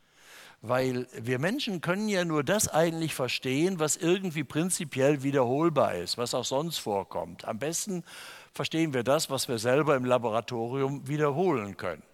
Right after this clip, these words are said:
Und dann sagen wir, „Aha, das ist klar, das leuchtet mir ein.“ Aber wenn's Ereignisse gibt, für die es nicht auch parallele Ereignisse gibt oder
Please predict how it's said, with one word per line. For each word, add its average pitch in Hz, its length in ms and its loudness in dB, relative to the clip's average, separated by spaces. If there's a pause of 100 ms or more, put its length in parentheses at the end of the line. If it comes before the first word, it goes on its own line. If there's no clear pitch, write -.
(220)
Und - 80 -14
dann 160 160 -2
sagen 165 240 -2
wir, 156 60 2
„Aha, 135 320 2
das 147 200 -4
ist 147 160 -8
klar, 127 180 0
das 101 120 -6
leuchtet 120 320 -4
mir 147 160 0
ein.“ 101 260 -2 (640)
Aber 123 140 2
wenn's 180 160 2
Ereignisse 180 580 2
gibt, 139 240 -4
für 165 160 -2
die 151 160 -4
es 165 160 -2
nicht 156 200 -4
auch 143 180 -2
parallele 147 760 2
Ereignisse 123 680 -2
gibt 95 340 -10
oder 139 300 2